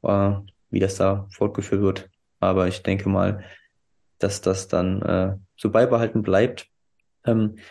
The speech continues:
sie haben aktuell eine sehr, sehr lange Verletztenliste. Und zwar fehlen Marczuk, der dritte Torhüter, das ist natürlich noch verkraftbar.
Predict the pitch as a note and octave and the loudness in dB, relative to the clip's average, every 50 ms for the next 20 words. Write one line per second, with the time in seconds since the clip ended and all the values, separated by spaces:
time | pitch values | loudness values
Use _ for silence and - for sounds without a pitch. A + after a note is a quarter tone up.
0 | - - - - - A#2+ A#2+ C3+ C#3 - B2 C3+ B2 A#2 A#2 A#2 B2 A#2 A2+ A#2+ | -20 -14 -4 0 2 2 2 2 2 2 2 4 4 4 4 4 4 4 4 2
1 | B2 A#2+ - A2 A#2 B2+ - - - G2 F#2+ F#2+ - - - F2+ F2+ G2 G2+ - | 2 2 2 2 2 2 2 0 -2 -2 -2 -2 -4 -2 -2 -2 -2 -2 -2 -2
2 | G2+ G2+ G2 - G2+ G2+ G#2 G2+ - - G#2+ G#2 G2+ G2+ F#2+ F#2 F#2 A#2 C#3 - | -2 -2 0 2 2 2 2 0 0 2 4 4 4 4 4 2 2 2 0 0
3 | - B2 A#2+ A#2+ - G2 F#2+ - - - G2 - G2+ A2 A#2 A#2 A#2+ A#2 A2 G2+ | 0 0 0 0 -2 -4 -4 -4 -6 -4 -2 0 2 2 2 2 2 2 0 0
4 | G2+ G2 G2 F#2 F#2+ - - G2+ G2+ G2+ G2+ - G#2+ - - - G2 F#2 - - | 0 0 0 0 -2 -2 -2 0 0 -2 -2 -4 -8 -6 -4 -2 -2 -2 -2 -2
5 | - G2 G#2+ A#2 - | 0 0 0 0 -2